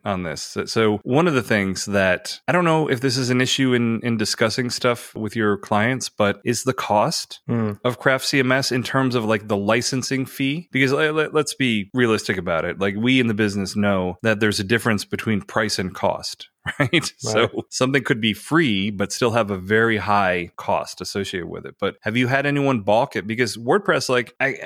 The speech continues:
Speaker 1: I've heard people say, "Oh, well, I'm gonna bo-, I'm not gonna bother with that craft thing. I don't wanna pay hundred ninety-nine dollars for it. I can just download WordPress." Have you run into that at all?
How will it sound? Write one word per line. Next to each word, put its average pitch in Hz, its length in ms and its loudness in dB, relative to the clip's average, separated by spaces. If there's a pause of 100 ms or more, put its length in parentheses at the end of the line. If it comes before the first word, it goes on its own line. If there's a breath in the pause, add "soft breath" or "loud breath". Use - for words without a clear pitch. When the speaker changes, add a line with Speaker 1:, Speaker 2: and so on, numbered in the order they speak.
Speaker 1:
I've 131 200 -2
heard 170 200 0
people 151 220 0
say, 131 260 2
"Oh, 143 280 2
well, 139 140 4
I'm 165 80 2
gonna 175 160 2
bo-, 147 280 2
I'm 135 100 -6
not 170 100 -6
gonna 156 120 -2
bother 104 300 2
with 107 120 -2
that 98 160 -4
craft - 400 -2
thing. 98 240 -2
I 107 60 -4
don't 135 120 -2
wanna 127 160 -4
pay 104 460 -2
hundred 131 260 2
ninety-nine 113 480 2
dollars 104 460 2
for 98 300 -2
it. 110 100 0
I 113 100 0
can 139 100 -2
just 131 140 -4
download 135 340 2
WordPress." 85 520 -6
Have 95 100 -8
you 104 120 -2
run 110 140 2
into 139 200 -2
that 87 160 0
at 80 100 -4
all? - 160 -10